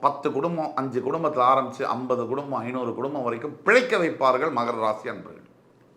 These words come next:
நான்காவது தலைவிதி, இதே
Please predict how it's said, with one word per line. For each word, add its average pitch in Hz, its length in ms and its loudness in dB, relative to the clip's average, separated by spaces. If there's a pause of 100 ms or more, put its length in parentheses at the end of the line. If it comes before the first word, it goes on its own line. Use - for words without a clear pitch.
(1160)
நான்காவது 185 580 10
தலைவிதி, 117 340 0 (1600)
இதே 185 120 8